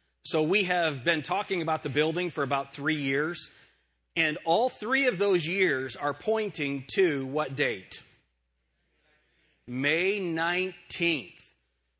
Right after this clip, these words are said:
We have worked and invested for three years to get to this point, and God has done it. What a blessing that is. And now we have the greatest opportunity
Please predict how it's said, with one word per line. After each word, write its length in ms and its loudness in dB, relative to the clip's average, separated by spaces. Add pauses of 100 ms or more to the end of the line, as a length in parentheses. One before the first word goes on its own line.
We 160 4
have 160 0 (260)
worked 580 2 (160)
and 280 0
invested 1120 -2 (480)
for 80 -10
three 320 -2
years 360 0
to 80 -8
get 300 -4
to 80 -6
this 220 -2
point, 580 -6
and 240 -2
God 380 0
has 240 -8
done 320 -4
it. 100 -16 (140)
What 240 0
a 80 -2
blessing 680 -4
that 200 -2
is. 480 -6 (640)
And 380 0
now 340 2
we 260 -2
have 460 -2 (240)
the 120 2
greatest 760 0
opportunity 880 -2